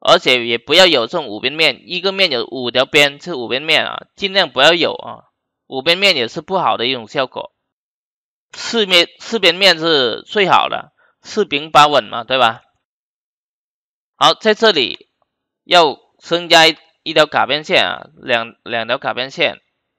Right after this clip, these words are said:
卡在这边。好，<clears throat> 这边给它移除掉，然后下面这里再来增加一条卡边线，要往上拉，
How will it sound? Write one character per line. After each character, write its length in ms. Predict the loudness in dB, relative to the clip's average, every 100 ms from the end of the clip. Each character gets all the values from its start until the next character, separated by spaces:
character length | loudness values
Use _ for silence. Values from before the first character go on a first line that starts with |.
| _ _ -4
卡 240 | 0 0
在 60 | 0
这 200 | -6 -2
边。 400 | 0 -2 -4 _ _ _ _ _ _ _ _ _ _ _ _ _ _ _ _ _ _ _ _ _ _ _ _ _ _ _
好， 220 | 0 0 0 -10 -14
<clears throat> 120 | -4
这 180 | 2 4
边 260 | 4 2
给 100 | -2
它 100 | -2
移 160 | -2 -2
除 160 | -8
掉， 340 | -2 2 2 -2 _ _ _ _ _ _ _
然 160 | 0
后 40 | 0
下 260 | 2 2
面 220 | 4 2 2
这 120 | 0
里 240 | -2 -4
再 240 | -4 2 4
来 140 | 2
增 220 | 0 -2
加 140 | 2 2
一 40 |
条 120 | 2
卡 160 | -4 -6
边 120 | -8
线， 320 | -4 -4 -6 _ _ _ _ _ _ _ _ _ _ _ _ _ _ _ _ _ _ _ _
要 180 | 2 4
往 220 | 2 0
上 220 | -2 2
拉， 320 | 4 4 2